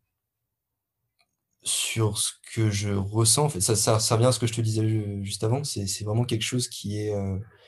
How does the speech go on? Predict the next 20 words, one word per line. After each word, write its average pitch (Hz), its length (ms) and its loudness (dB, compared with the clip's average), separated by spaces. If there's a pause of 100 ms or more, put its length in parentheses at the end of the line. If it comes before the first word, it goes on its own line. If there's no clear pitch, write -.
(240)
instinctif 113 840 0 (680)
et 107 120 -2
qui 101 560 -2
est 98 40 2
spontané, 110 600 2
qui 104 220 -8
est 90 60 -8
très, 107 300 -4
euh, 95 480 -2 (100)
sauvage, 113 520 2
même 98 120 0
si 104 140 -2
le 101 100 -4
mot, 98 300 -2
le 101 100 -6
mot 104 180 -4
est 104 40 -2
un 101 80 -4
peu 101 100 -10
violent. 104 360 -6